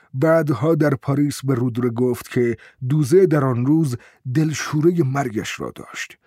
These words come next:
و گفته بود: «گلوله‌ها دیگر من را نمی‌شناسند.»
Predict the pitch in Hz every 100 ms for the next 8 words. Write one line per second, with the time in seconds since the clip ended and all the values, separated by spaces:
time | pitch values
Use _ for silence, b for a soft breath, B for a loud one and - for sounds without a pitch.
0 | b - 98 90 90 95 - 147 143 151
1 | 127 - _ _ _ _ _ _ _ _
2 | _ - 110 107 110 - 131 110 120 101
3 | 104 92 101 101 101 - - - - -
4 | - -